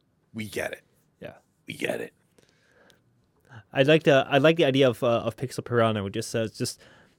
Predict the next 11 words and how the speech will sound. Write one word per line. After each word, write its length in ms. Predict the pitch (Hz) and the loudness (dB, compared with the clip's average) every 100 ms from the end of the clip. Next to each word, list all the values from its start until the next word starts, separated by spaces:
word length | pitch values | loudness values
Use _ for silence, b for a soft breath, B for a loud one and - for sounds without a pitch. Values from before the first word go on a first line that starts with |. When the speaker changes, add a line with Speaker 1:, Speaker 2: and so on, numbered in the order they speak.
| - 156 | -12 0
Speaker 2:
just, 360 | 151 180 - 147 | 4 4 0 -2
just 200 | 147 147 | -2 4
literally 340 | 165 - 151 | 2 4 0
saying, 260 | 139 139 131 | 2 2 2
like, 160 | 120 | -2
"Law" 400 | 120 120 127 120 117 | -2 2 4 4 2
and 100 | 104 | -4
hanging 300 | 113 110 107 | -4 -4 -6
up. 200 | 101 - _ _ _ | -8 -16 _ _ _
Just 140 | 123 120 | -2 2
like, 240 | 117 - | 0 -2